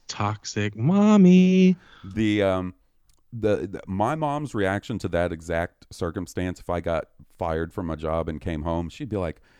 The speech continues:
Speaker 2: "Fuck them! They're, they're idiots. <laughs> Firing you." You know what
Speaker 1: That's
Speaker 2: I mean?
Speaker 1: a good mom.
Speaker 2: That's a
Speaker 1: Yeah.
Speaker 2: good mom. Um, so,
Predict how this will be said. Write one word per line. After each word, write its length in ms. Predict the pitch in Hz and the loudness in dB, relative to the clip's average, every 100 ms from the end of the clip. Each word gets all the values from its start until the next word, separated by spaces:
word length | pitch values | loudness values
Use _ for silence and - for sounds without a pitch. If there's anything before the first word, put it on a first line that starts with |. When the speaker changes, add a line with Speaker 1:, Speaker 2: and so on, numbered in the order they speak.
| _ _ _ _ | _ _ _ _
Speaker 2:
"Fuck 300 | - 302 339 | -2 -2 -4
them! 440 | - 82 117 82 76 _ - | -8 -2 0 -2 -6 _ 0
They're, 240 | 135 127 | 0 0
they're 440 | 113 104 139 233 - | -4 -4 -2 -2 -2
idiots. 560 | 98 73 69 - - _ _ _ | -4 -4 -10 -14 -20 _ _ _
<laughs> 260 | _ _ 101 | _ _ -12
Firing 960 | 104 - - - - 113 90 80 76 | -10 -8 -10 -10 -4 -2 -2 -4 -4
you." 240 | 80 71 65 _ _ _ _ _ | -6 -6 -8 _ _ _ _ _
You 140 | 104 107 | -2 0
know 60 | |
what 80 | 104 | 0
Speaker 1:
That's 80 | 101 | 0
Speaker 2:
I 20 | |
mean? 60 | 113 | -4
Speaker 1:
a 40 | |
good 180 | 107 90 | -6 -10
mom. 320 | 92 90 90 - - | -10 -10 -12 -16 -10
Speaker 2:
That's 220 | 87 98 | -8 -6
a 20 | |
Speaker 1:
Yeah. 60 | 98 | -8
Speaker 2:
good 100 | 87 | -6
mom. 240 | 80 65 - _ _ - - | -8 -10 -14 _ _ -16 -4
Um, 300 | 117 110 98 _ _ _ _ _ _ _ _ | -2 -2 -8 _ _ _ _ _ _ _ _
so, 540 | - 139 131 85 131 | -10 -4 -2 -2 -4